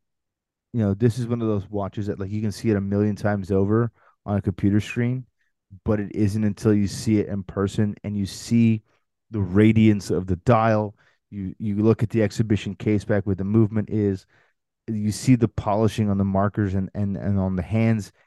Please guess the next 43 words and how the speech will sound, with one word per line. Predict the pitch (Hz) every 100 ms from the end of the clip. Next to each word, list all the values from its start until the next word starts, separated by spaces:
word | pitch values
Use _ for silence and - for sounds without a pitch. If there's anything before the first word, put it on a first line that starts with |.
| _ -
and | 113
you | 110 104
really | 104 95 85
get | - 85
it. | 80 - _ _ _ _ _ _ _ _ _ -
I | 139
think | 135 127
this | 123
is | 117
a | 107
gateway | 87 117 110 110 107
watch | 104 104 104 - -
for, | _ - 104 95
for, | - 101 85
for | - 104 95 -
a | 98
lot | 92 104
of |
different | 104 98 95
reasons. | 110 110 117 - _ _ _ -
Now, | 113
for | 107
most | 107 113 123 -
people, | 127 117
they | 110
don't | 107 87 82
default | 120 120 - 139 135
here | 151 160 147
because | 113 113 104
it | 107
is | 107
a | 104
dress | 80 - 98 107 113 -
watch, | 104 117 143 - - _ _ _ 107
not | 107
like | 110 104
a | 98
diver | 82 98 104 107 110 110 113
or |
something | 113 113 104 101
else | 107 120
like | 110
that. | 131 135